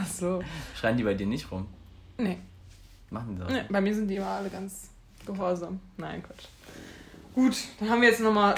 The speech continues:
Speaker 1: zehn Minuten überbrückt. <laughs> Toll.
Speaker 2: Hey, du wolltest mich grad noch was fragen, ich war jetzt ganz gespannt.
Speaker 1: Und was?
Speaker 2: Ich weiß nicht. Wenn es dir nicht einfällt, dann?
Speaker 1: Oh Mann.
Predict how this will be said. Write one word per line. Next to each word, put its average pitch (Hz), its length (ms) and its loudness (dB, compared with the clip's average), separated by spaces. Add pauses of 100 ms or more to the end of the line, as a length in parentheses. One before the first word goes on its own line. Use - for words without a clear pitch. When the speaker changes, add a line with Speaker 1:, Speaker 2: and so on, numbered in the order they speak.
Speaker 1:
zehn 233 160 2
Minuten 220 180 4
überbrückt. 208 560 6 (220)
<laughs> 269 320 0
Toll. 349 160 12 (480)
Speaker 2:
Hey, 113 100 2
du 113 60 2
wolltest 135 200 8
mich 147 120 -2
grad - 140 0
noch 202 80 2
was 180 100 0
fragen, 196 160 4
ich 143 80 -2
war 123 60 2
jetzt 123 120 -6
ganz 143 140 -4
gespannt. 139 460 -8 (680)
Speaker 1:
Und 180 160 -4
was? 185 260 -8 (720)
Speaker 2:
Ich - 100 -20
weiß - 100 -20 (220)
nicht. - 120 -18 (520)
Wenn 101 120 -4
es 98 80 -10
dir 98 80 -8
nicht 92 140 -6
einfällt, - 320 -8 (420)
dann? 143 340 -6
Speaker 1:
Oh 190 260 -6
Mann. 208 340 -4